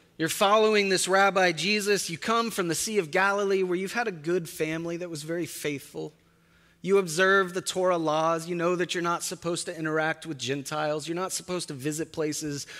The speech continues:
where other gods are worshipped. And you're traveling north, following this rabbi, thinking and wondering where exactly you're gonna go next. Perhaps as you go,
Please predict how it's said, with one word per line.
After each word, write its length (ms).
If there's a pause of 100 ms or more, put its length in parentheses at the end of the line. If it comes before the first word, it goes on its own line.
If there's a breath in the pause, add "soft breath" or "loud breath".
(120 loud breath)
where 160
other 220
gods 420
are 80
worshipped. 640 (640 soft breath)
And 80
you're 120
traveling 720
north, 480 (1000 soft breath)
following 480
this 180
rabbi, 520
thinking 520
and 160
wondering 440
where 240
exactly 580
you're 160
gonna 220
go 160
next. 560 (2500 soft breath)
Perhaps 580
as 260
you 120
go, 480